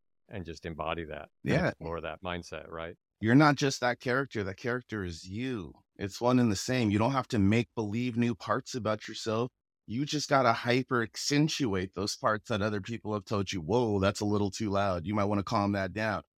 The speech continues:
Speaker 2: Hey, that's weird. You probably shouldn't think like that or say that." No, these are the perfect times to be you. That is your stank. That's your, embrace that. Now, don't do anything, like, derogatory or rude or, like, you know, like, sexually charged. You see some of that in the theater that's, like, kinda gross.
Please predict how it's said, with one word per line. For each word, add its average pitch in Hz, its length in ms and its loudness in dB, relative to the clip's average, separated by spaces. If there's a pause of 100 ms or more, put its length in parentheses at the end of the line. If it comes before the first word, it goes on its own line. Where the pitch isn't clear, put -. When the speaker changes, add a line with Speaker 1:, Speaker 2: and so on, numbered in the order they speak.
(120)
Speaker 2:
Hey, 143 180 4
that's 139 260 4
weird. 110 340 2
You 98 80 0
probably 123 260 6
shouldn't 95 440 0
think 131 220 2
like 98 220 -2
that 107 180 0
or 95 80 0
say 127 280 0
that." 107 200 0
No, 120 160 2
these 123 220 0
are 123 40 2
the 107 100 -2
perfect 104 320 -2
times 113 260 0
to 113 100 -8
be 113 200 -10
you. 113 440 0
That 104 160 4
is 113 180 -2
your 113 220 2
stank. 120 460 2
That's 107 180 -6
your, 113 220 -6
embrace 123 440 -2
that. 95 260 -4 (380)
Now, 131 200 8
don't 143 160 10
do 131 140 6
anything, 117 280 4
like, 107 140 2
derogatory 104 720 2
or 87 80 -4
rude 98 400 -2
or, 90 120 -4
like, 87 300 -4 (280)
you 101 140 -2
know, 101 140 2
like, 95 240 -2
sexually - 640 -4
charged. 95 680 0
You 90 80 -12
see 110 260 -4
some 104 200 0
of 101 100 2
that 98 180 2
in 98 60 0
the 98 80 -4
theater 98 380 0
that's, 95 240 -4
like, 98 160 -2
kinda 104 220 -2
gross. 104 400 -4